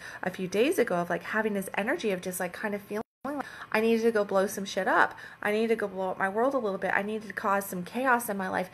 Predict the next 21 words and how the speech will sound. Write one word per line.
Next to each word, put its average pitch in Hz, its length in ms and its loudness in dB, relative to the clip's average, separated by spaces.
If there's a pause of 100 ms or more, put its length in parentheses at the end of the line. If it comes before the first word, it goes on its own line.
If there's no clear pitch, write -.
(220)
And 214 160 -6
why 294 220 2
do 339 100 4
we 233 100 -2
feel 226 220 2
this 190 160 -6
need 190 180 -4
to 175 60 -10
cause - 320 -6
chaos, - 540 2
right? 226 340 2
And 202 120 -2
I'm 208 40 -6
like, 202 200 -4
why? 240 360 0
Why 202 320 2
do 302 120 0
we 233 280 -2 (260)
create 240 540 2
this 196 140 -6
chaos? - 440 -4